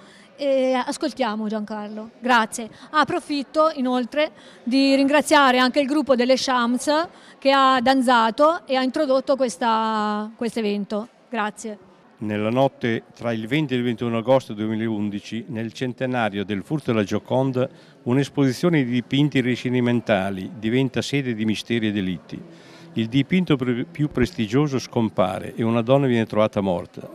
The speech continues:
Speaker 2: nell'edificio. Marco Antonio Guerrieri indaga tra le colline parmensi e scopre verità sorprendenti sul presente e sul passato. Guerrieri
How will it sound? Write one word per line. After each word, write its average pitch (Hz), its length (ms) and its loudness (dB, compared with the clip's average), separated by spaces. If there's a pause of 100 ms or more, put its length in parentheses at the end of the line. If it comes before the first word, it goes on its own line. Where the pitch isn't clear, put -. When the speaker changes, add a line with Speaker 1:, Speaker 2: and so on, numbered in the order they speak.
(120)
Speaker 2:
nell'edificio. 104 960 -6 (340)
Marco 120 300 2
Antonio 123 300 0
Guerrieri 127 420 0
indaga 117 400 2
tra 107 160 -6
le 101 120 -2
colline 110 340 0
parmensi 123 560 -2
e - 20 0
scopre 135 440 -4
verità 117 360 0
sorprendenti 101 880 -2
sul 117 180 -2
presente 110 460 -2
e 95 40 -6
sul 98 180 -4
passato. - 840 -6 (1500)
Guerrieri 143 560 0